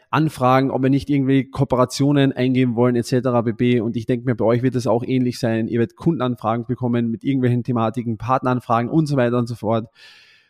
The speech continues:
Und diejenigen werden die Erfolgreichen sein, die verstehen, dass sie ihren Weg gehen müssen, dass sie hier den Fokus bewahren müssen, dass sie hier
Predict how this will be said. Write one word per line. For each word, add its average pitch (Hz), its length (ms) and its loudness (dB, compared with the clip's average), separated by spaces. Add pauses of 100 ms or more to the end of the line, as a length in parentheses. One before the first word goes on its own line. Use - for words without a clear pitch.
(160)
Und 131 380 2
diejenigen 160 580 4
werden 135 200 4
die 139 60 2
Erfolgreichen 131 580 2
sein, 123 460 0 (360)
die 113 100 -4
verstehen, 131 680 2 (260)
dass 110 200 -4
sie - 80 -10
ihren 156 320 0
Weg 139 180 2
gehen 131 140 4
müssen, 123 440 -2 (400)
dass 104 160 -8
sie 120 80 -10
hier 117 100 2
den 110 140 0
Fokus 135 360 -2
bewahren 113 360 0
müssen, 113 400 -2 (240)
dass 107 160 -6
sie 113 100 -4
hier 117 380 0